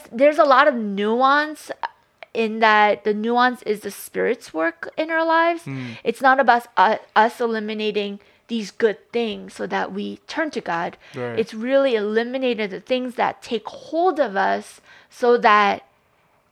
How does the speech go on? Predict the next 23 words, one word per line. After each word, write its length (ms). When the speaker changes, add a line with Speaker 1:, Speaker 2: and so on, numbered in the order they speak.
Speaker 1:
we 280
let 400
go. 720
That 320
hold 580
is 120
no 140
longer 440
in 180
us, 200
so 80
that 140
we're 140
freed 680
up 460
Speaker 2:
Yeah. 260
Speaker 1:
so 340
that 220
we 120
can 240
follow 640
God 300
completely 840